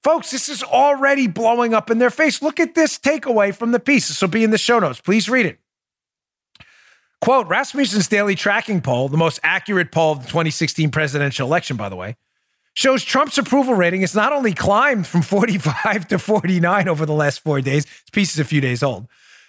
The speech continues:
"but his approval rating is four points higher than Obama's was on the same day during the Obama presidency," reported Breitbart.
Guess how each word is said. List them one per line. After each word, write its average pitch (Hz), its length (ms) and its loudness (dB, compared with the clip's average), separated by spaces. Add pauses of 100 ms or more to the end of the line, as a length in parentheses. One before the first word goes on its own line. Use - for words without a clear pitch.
(140)
"but 247 100 2
his 240 140 2
approval 302 380 2
rating 220 300 2
is 214 120 0
four 294 260 2
points 294 380 0
higher 254 320 2
than 269 140 2
Obama's 262 640 2
was 170 400 0 (180)
on 254 160 2
the 277 100 2
same 294 360 0
day 285 240 2
during 302 260 2
the 311 120 4
Obama 320 640 2
presidency," 180 560 0
reported 170 500 0
Breitbart. 147 520 -4